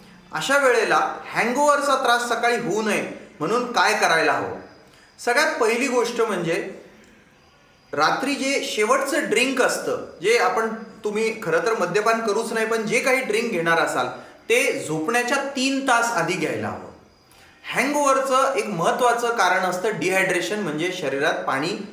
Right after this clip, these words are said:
कमी होणं. म्हणून मद्यपान केल्यावर त्याच्या आधी आणि नंतर भरपूर पाणी प्यावं आणि मग झोपावं.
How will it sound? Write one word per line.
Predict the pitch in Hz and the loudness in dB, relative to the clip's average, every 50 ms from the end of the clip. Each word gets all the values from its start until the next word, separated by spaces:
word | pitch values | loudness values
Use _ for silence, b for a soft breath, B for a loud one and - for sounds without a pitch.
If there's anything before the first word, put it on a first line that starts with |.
| - - 143 | -12 -4 -4
कमी | 147 175 196 | -2 -2 -2
होणं. | 170 139 120 - - - B B B B B B B - | -2 -4 -4 -6 -8 -10 B B B B B B B -8
म्हणून | 135 156 180 226 247 233 233 - - - - - - - - - - - | -6 -2 0 2 2 0 0 -2 -6 -10 -12 -16 -20 -20 -20 -20 -18 -6
मद्यपान | 139 175 - 170 233 240 233 254 262 262 | -4 -2 0 2 2 2 4 2 2 2
केल्यावर | 254 254 240 226 226 226 233 226 226 240 233 233 - - | 0 0 2 2 4 4 4 4 4 4 2 0 -2 -2
त्याच्या | 180 220 - 247 226 | -2 0 2 2 2
आधी | 196 180 180 214 | 4 2 2 2
आणि | - 226 233 233 | 0 0 0 0
नंतर | 226 220 196 185 185 208 220 - | 0 -2 -2 -2 0 0 0 0
भरपूर | - - - - 160 175 170 - 254 294 311 - - - | -2 -4 -6 -4 -4 -4 -4 -2 -2 -2 -2 -2 -2 0
पाणी | - 185 185 226 247 | 0 2 2 2 2
प्यावं | 208 202 175 160 156 156 165 - - - - | 2 2 2 2 2 2 2 0 0 -4 -4
आणि | 156 190 | -6 -4
मग | 190 185 196 226 220 208 185 | -4 -2 0 0 0 0 -2
झोपावं. | 156 139 - 110 101 98 - - | -4 -4 -4 -4 -4 -4 -6 -8